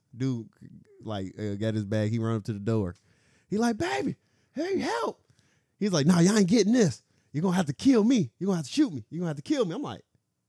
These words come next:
I'm like, "What the fuck is in that bag, <laughs> man?" He said, "You gonna have to kill me." And, d-, and the people just sitting there, like, they all had, they, you can all see, like, they got guns.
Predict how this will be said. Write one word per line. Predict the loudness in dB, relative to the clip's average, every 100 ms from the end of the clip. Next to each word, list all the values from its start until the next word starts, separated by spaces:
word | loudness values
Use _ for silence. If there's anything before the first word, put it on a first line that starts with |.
| _ _ -16
I'm | -10
like, | -6
"What | -6
the | -4
fuck | -4
is | -4 -4
in |
that | -4 0
bag, | 2 2 2 -2 -2 0 2
<laughs> | 6
man?" | 6 6 _ _ _ _ -4
He | -2 -2
said, | -2 -4
"You | -4 -4
gonna | -6 -6
have | -8
to |
kill | -10 -12 -6
me." |
And, | -6 -6
d-, | -10 _ _ _
and | -8
the | -2
people | 0 0
just | 0 -2 0
sitting | 0 0
there, | -2 -6
like, | -8 -10 -12 _
they | 2 8
all | 10 8
had, | 6
they, | 2 0 0
you | -4 -2
can | 0
all | 2 0
see, | 0 -2
like, | -2
they | -2 -4
got | -6 -8
guns. | -8 -8 -10